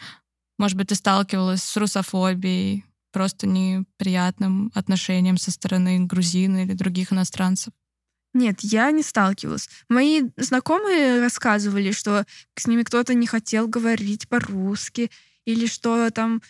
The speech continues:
Speaker 2: э, им какие-то неприятные вещи говорили. Но мне как-то везло. А в магазинах я обычно говорю по-грузински, ну, там пару слов,
Speaker 1: Ты
Speaker 2: типа
Speaker 1: выучила грузинский?
Speaker 2: Нет.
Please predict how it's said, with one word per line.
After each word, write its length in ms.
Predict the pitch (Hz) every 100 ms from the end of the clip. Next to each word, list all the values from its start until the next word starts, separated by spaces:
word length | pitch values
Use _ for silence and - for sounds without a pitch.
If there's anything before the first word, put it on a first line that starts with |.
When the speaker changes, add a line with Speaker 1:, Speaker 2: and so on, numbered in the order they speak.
| _ _
Speaker 2:
э, 160 | 226 220
им 200 | 240 233
какие-то 440 | 233 233 233 233
неприятные 580 | 226 226 226 226 220 226
вещи 320 | 214 220 -
говорили. 500 | 233 226 226 226 214
Но 320 | 226 277 - -
мне 240 | 254 269
как-то 600 | 302 254 - 247 240 233 220
везло. 560 | 214 214 214 233 370 349 -
А 100 | -
в 40 |
магазинах 600 | 247 285 277 277 359 311
я 160 | 247 226
обычно 320 | 220 226 220
говорю 380 | 208 214 220 208
по-грузински, 920 | - 202 214 240 480 - - 208 247 _ _
ну, 80 | 240
там 240 | 220 196 190
пару 260 | 208 190
слов, 440 | - - 226 196 -
Speaker 1:
Ты 60 | -
Speaker 2:
типа 140 | 226 208
Speaker 1:
выучила 280 | 196 196 190
грузинский? 520 | 196 196 196 - _ _ _ -
Speaker 2:
Нет. 380 | 247 185 -